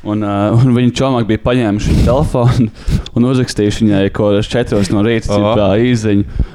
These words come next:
Speaker 1: Ā, "Labvakar, es gribu pabužināt jūsu kušķi."
Speaker 2: O, Dievs, kur? Ka-, kurš
Speaker 1: Nē, nav svarīgi, bet, jā, tas bija reiz.
Speaker 2: Balda.
Speaker 1: Vai es viņu vēl visas klases priekšā, ja tā kā rīktīgi to pieminēju, un tā kā,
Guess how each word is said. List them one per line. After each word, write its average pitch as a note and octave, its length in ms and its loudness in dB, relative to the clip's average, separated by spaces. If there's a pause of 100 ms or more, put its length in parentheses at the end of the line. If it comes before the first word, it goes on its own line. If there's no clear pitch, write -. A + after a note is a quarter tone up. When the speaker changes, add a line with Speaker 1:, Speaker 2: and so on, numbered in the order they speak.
(140)
Speaker 1:
Ā, G2+ 260 2
"Labvakar, A2 560 -2
es G2 80 -2
gribu G#2+ 220 -6
pabužināt G#2+ 500 0
jūsu G#2+ 240 -2
kušķi." B2 480 -2
Speaker 2:
O, D#3+ 460 2
Dievs, F#3 760 0 (220)
kur? G3 400 2
Ka-, F#3+ 240 0 (100)
kurš A#3+ 300 2
Speaker 1:
Nē, F#3 760 2
nav G3 240 2
svarīgi, C#3+ 560 2
bet, - 140 0
jā, C#3 160 2
tas C3+ 400 -4
bija A#2 140 2
reiz. A#2+ 140 2
Speaker 2:
Balda. G#2 720 0 (360)
Speaker 1:
Vai D3 120 2
es D3+ 140 0
viņu C#3+ 240 2
vēl A#2+ 140 2
visas D3 260 0
klases C#3 340 -2
priekšā, B2 480 0
ja G#2+ 160 0
tā A#2 140 -2
kā F#2+ 180 -2
rīktīgi A2+ 360 0
to G#2 100 0
pieminēju, B2+ 800 0
un A2 80 2
tā G#3+ 160 0
kā, G2 100 0